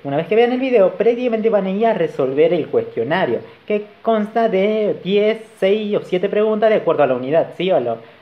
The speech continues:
a lo largo que sea la unidad. Bien, ¿para qué? Para evaluar si vieron la teoría o se entiende más o menos el concepto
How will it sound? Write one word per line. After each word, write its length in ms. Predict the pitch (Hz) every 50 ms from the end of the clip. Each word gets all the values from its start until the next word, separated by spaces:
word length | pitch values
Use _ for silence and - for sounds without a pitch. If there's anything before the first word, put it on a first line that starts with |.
| - _
a 80 | - 131
lo 60 | 127 131
largo 280 | 139 147 165 185 190
que 100 | 170 151
sea 160 | - 151 135
la 100 | 127 123
unidad. 300 | 120 117 117 110 107 101 - - - _ _ - _ _ _ _ _ _ _ _ _ _ _ _ _ _
Bien, 280 | 139 147 160 180 196 185 - - - - _ _ _ _ _ _ _ _
¿para 180 | 170 180 180
qué? 140 | 175 143 117
Para 180 | 110 127 120 117
evaluar 320 | 113 113 117 135 175 196
si 120 | - 202
vieron 200 | 139 135 131 135
la 80 | 123 120
teoría 400 | 120 123 143 214 247 254 240 226
o 60 | 190
se 100 | - 151
entiende 300 | 135 120 135 151 156 160
más 180 | 156 147 147 147
o 60 | 156
menos 140 | 147 135 -
el 20 |
concepto 400 | - 131 117 117 110 - - -